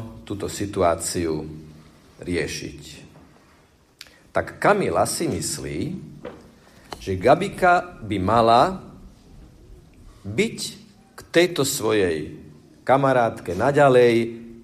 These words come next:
milá, priateľská a keď to bude najmenej čakať, poprhli ju dobre mierenou, zraňujúcou poznámkou. Sofia si myslí,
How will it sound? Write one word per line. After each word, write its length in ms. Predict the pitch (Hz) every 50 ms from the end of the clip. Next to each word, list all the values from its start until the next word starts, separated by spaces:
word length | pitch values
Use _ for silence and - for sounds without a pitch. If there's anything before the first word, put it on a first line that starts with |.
| - -
milá, 640 | - 92 110 123 127 123 127 127 123 123 123 123 -
priateľská 880 | - - 85 90 95 107 - - 117 117 117 113 - - - - 127 127 131 143 143 139 - - - -
a 40 | -
keď 180 | - - 190 190 -
to 60 | 196 165
bude 160 | 156 151 147
najmenej 480 | 135 131 123 120 113 98 85 82 85 -
čakať, 480 | - 151 151 - 139 123 120 - - - - - - - _ _ _ _ _ _
poprhli 640 | _ 190 208 202 202 202 185 170 156 151 139 135 131 123
ju 100 | 120 123
dobre 640 | 110 98 101 - 180 190 165 175 190 185 180 185 180 - - - - - - _ _ _ _
mierenou, 800 | - 98 107 117 123 120 127 123 120 117 113 113 113 113 113 113 113 - - - - - - - - _ -
zraňujúcou 920 | 95 92 92 104 113 113 120 127 127 120 113 107 104 101 101 101 - 92 92 80 -
poznámkou. 640 | 82 78 78 80 80 73 71 73 - - 73 71 71 69 69 69 71 - - - - - _ _ _ _ _ _ _ - - - - _ _ _ _ _ _ _ _ _ _ _ _ _ _ _ _ _ _ _ - - - - - _ _ _ _ _
Sofia 560 | - - - 107 95 - - 85 85 87 95
si 160 | - - - 104
myslí, 480 | 101 92 - - - 85 90 92 101